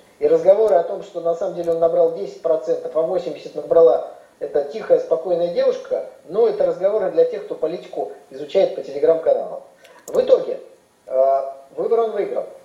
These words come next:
Но избиратель Лукашенко в самой Беларуси оказался дезориентирован. Вроде как бы у нас же интеграция, союзное государство, и тут Россия, что-то тут не то. Это первое. Второе.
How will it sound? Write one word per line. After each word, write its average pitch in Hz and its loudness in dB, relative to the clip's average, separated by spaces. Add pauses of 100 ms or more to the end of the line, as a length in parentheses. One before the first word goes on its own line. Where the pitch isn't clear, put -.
(340)
Но 190 -2
избиратель 190 0
Лукашенко 202 -2
в - -12
самой 165 0
Беларуси 151 0
оказался 196 -2
дезориентирован. 196 -6 (600)
Вроде 175 2
как 180 0
бы 175 -6
у 190 -4
нас 185 0
же 180 -8
интеграция, 185 -2
союзное 170 -2
государство, 170 -2 (180)
и 120 -20
тут 131 -6
Россия, 156 -2 (160)
что-то 196 -2
тут 190 -8
не 202 -8
то. - -2 (240)
Это 156 0
первое. - -4 (360)
Второе. 190 2